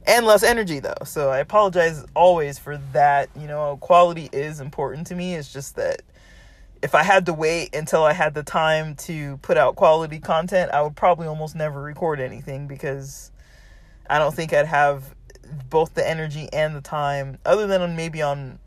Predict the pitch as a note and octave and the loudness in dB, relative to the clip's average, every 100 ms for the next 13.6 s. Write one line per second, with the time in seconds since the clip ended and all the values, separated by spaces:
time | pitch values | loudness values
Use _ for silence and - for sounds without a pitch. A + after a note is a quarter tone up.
0 | - D3+ C#3 D3 D#3+ F3+ D#3 D3 D3 D3 | -16 -6 -6 -6 -10 -8 -6 -6 -8 -12
1 | D3 - - C#3 C#3 D3 C3+ C#3+ C#3+ C#3 | -14 -14 -8 -8 -6 -6 -6 -10 -12 -14
2 | D3 C3 - - D3+ D3 C#3 C#3 C#3+ C#3 | -16 -16 -18 -14 -12 -12 -12 -12 -12 -10
3 | C#3 C#3+ D3+ C#3 C#3 - D3 C#3+ C#3 D#3+ | -14 -12 -10 -8 -8 -8 -10 -14 -14 -14
4 | C#3 - - - - - - D#3+ D3 D#3 | -14 -16 -20 -20 -20 -20 -8 -2 0 0
5 | D#3 D3+ D3 D3 - - - - - - | -2 -6 -10 -12 -20 -20 -20 -20 -20 -20
6 | - - - D3+ D#3+ D#3+ F#3+ A#3+ C4 G3+ | -20 -20 -12 -2 2 2 0 -2 -12 -2
7 | D#3 G3+ D#3+ C#3 C#3 C#3 - - - - | -2 0 -6 -6 -6 -8 -16 -20 -20 -20
8 | - - D3+ D3 D3 C#3+ C#3 C#3 C#3 - | -20 -8 -4 -2 -2 -6 -8 -10 -12 -14
9 | D#3+ - - - D#3+ D3 C#3 F#3 F3+ E3+ | -14 -12 -14 -12 -8 -6 -4 -2 -2 -4
10 | F#3 F3 - D#3 D#3 D#3+ D#3 D3 D3+ D#3+ | -10 -12 -12 -12 -6 -6 -6 -8 -10 -12
11 | D3 D3 D3 D#3 C#3+ D3 - - - C#3+ | -8 -8 -8 -10 -10 -12 -14 -20 -18 -16
12 | C#3+ - - E3+ D3+ D3 - D#3+ D#3+ D#3 | -16 -18 -14 -14 -12 -12 -12 -12 -14 -16
13 | - D3+ D3+ D3+ D3 | -14 -12 -10 -10 -12